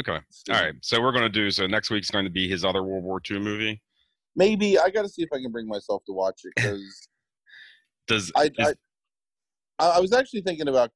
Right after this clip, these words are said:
Speaker 2: like, watching Valley Girl because I haven't seen it in a long time and I kinda wanna see it. Um,
Speaker 1: Mm-hmm.
Speaker 2: so I may watch Valley Girl instead 'cause that's free somewhere. Free for
Speaker 1: Okay.
Speaker 2: me.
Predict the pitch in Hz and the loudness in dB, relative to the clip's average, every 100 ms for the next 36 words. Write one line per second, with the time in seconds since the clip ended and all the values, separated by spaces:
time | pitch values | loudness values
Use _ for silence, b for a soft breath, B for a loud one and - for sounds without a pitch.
0 | _ 120 117 101 117 - 104 107 101 135 | _ -6 -4 0 0 0 -2 0 0 -2
1 | 139 151 131 113 110 110 107 - 104 110 | 0 -2 -2 -6 -2 -2 -2 -10 -8 -6
2 | 113 120 120 120 120 120 110 104 107 104 | -2 0 0 2 0 2 -2 -4 -4 -6
3 | 101 - 104 110 - _ _ _ _ _ | -10 -12 -8 -8 -8 _ _ _ _ _
4 | _ _ _ - 110 110 107 95 95 92 | _ _ _ -2 2 4 2 0 -6 -10
5 | _ - - _ _ _ - 147 151 165 | _ -20 -20 _ _ _ 2 4 6 6
6 | 156 123 110 107 104 101 98 95 92 90 | 6 4 4 4 6 4 0 -2 -2 -4
7 | - 95 98 - 101 104 - 98 95 95 | 0 0 -2 -4 -2 -2 -4 -10 -8 -8
8 | 95 92 - _ b b b _ _ _ | -8 -12 -14 _ b b b _ _ _
9 | _ _ _ _ _ _ - 120 107 104 | _ _ _ _ _ _ -4 -2 0 0
10 | 92 90 | -2 -6